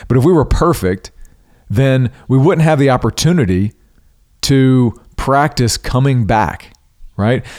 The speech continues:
You're in a moment, and you've all felt this, right? You're in a moment where you're working out and you're, you're, like, you're really focused. And then this happened to me today.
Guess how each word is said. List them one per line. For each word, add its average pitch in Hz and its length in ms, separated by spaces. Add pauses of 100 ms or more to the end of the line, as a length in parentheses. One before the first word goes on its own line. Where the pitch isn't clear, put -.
You're 117 160
in 156 180
a 165 40
moment, 131 380
and 117 40
you've 110 120
all 127 140
felt 123 240
this, 101 200
right? 107 280 (260)
You're - 140
in 135 140
a 151 60
moment 131 520
where 113 340
you're 113 180
working 120 400
out 110 460 (600)
and 117 480 (100)
you're, 120 460 (240)
you're, 113 120
like, 110 180
you're 113 120
really 135 340
focused. 127 600 (520)
And 120 200
then 127 500
this 123 140
happened 120 260
to 117 60
me 123 120
today. 117 400